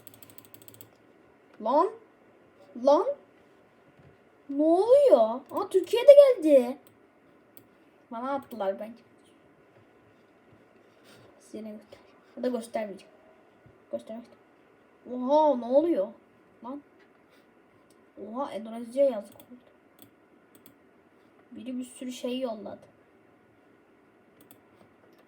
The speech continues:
Kırmızı. Malvare. Malvare neydi bakalım? Malvare kötü ya, ama amaçlı yazılımmış. Vietnam kendine niye atıyor lan?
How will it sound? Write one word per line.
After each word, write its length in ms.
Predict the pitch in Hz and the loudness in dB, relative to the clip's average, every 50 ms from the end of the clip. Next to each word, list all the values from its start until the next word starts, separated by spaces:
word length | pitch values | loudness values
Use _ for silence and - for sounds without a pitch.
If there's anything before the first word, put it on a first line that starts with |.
| _ - | _ -20
Kırmızı. 400 | - 208 202 208 208 208 - - - _ _ _ _ _ _ _ _ 240 208 | -18 -18 -16 -18 -18 -20 -20 -20 -20 _ _ _ _ _ _ _ _ -20 -16
Malvare. 380 | 202 202 202 202 208 202 220 - _ _ _ _ _ _ _ _ _ _ _ - _ _ _ _ _ _ _ _ _ _ | -14 -14 -14 -14 -16 -18 -20 -20 _ _ _ _ _ _ _ _ _ _ _ -20 _ _ _ _ _ _ _ _ _ _
Malvare 380 | 226 220 226 226 240 247 254 262 | -20 -20 -18 -16 -12 -10 -10 -10
neydi 260 | 269 262 247 226 220 | -10 -12 -12 -14 -16
bakalım? 320 | 220 - - - - - _ _ _ _ _ _ _ _ _ _ _ _ _ _ _ _ - _ _ _ _ _ _ _ _ _ _ _ _ _ _ _ _ _ - _ _ _ _ _ _ - _ - - _ _ _ _ _ _ _ _ _ _ _ _ _ _ _ _ _ _ - - _ _ - - _ | -18 -20 -20 -20 -20 -20 _ _ _ _ _ _ _ _ _ _ _ _ _ _ _ _ -20 _ _ _ _ _ _ _ _ _ _ _ _ _ _ _ _ _ -20 _ _ _ _ _ _ -20 _ -20 -20 _ _ _ _ _ _ _ _ _ _ _ _ _ _ _ _ _ _ -20 -20 _ _ -20 -20 _
Malvare 300 | - 214 240 262 285 311 | -14 -6 -4 -2 -2 -2
kötü 340 | 294 - 247 247 - - 254 | -4 -8 -10 -10 -10 -10 -8
ya, 80 | 247 220 | -8 -8
ama 200 | 220 220 220 - - _ - | -8 -12 -14 -16 -20 _ -20
amaçlı 440 | 208 208 220 214 - - _ 277 | -20 -18 -18 -20 -20 -20 _ -12
yazılımmış. 580 | 269 247 220 214 214 220 220 220 214 202 - _ _ _ _ _ _ _ _ _ _ _ _ _ _ _ _ _ _ _ _ _ _ _ _ _ _ | -12 -12 -12 -14 -18 -18 -18 -18 -18 -20 -20 _ _ _ _ _ _ _ _ _ _ _ _ _ _ _ _ _ _ _ _ _ _ _ _ _ _
Vietnam 440 | 226 247 285 311 302 339 392 415 370 | -4 -2 -2 -2 -2 -6 -6 -6 -6
kendine 440 | - - 320 320 302 370 381 440 440 | -2 0 0 2 2 0 -2 -4 -4
niye 160 | 466 494 508 453 | -6 -6 -4 -4
atıyor 280 | 359 - - - 262 240 | -6 -10 -8 -8 -8 -8
lan? 220 | 240 247 277 320 | -8 -12 -12 -14